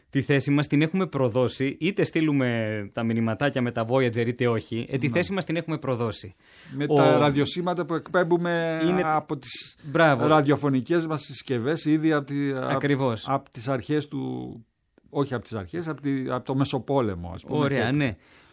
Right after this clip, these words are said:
Speaker 1: Αφενός είναι αυτά τα οποία δραπετεύουν, θέλουμε δεν θέλουμε, τα σήματα. Αφετέρου, ο εξωγήινος επιστήμονας που θα μελετήσει τη γη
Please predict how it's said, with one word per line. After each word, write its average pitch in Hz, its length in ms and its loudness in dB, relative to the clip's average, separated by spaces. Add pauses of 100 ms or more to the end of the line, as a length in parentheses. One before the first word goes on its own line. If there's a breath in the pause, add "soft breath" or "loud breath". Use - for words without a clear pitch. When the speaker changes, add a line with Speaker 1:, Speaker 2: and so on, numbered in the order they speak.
(180)
Speaker 1:
Αφενός 156 380 0
είναι 190 120 0
αυτά 147 200 0
τα 139 80 -2
οποία 139 220 2
δραπετεύουν, 131 580 0
θέλουμε 123 360 -2
δεν 101 120 -6
θέλουμε, 104 380 -6
τα 98 100 -6
σήματα. 101 640 -8 (480 soft breath)
Αφετέρου, 127 640 0 (140)
ο 127 160 -4
εξωγήινος 139 840 -2
επιστήμονας 147 680 -2
που 139 100 -6
θα 131 120 -2
μελετήσει 113 580 -4
τη 151 100 -6
γη 98 400 -8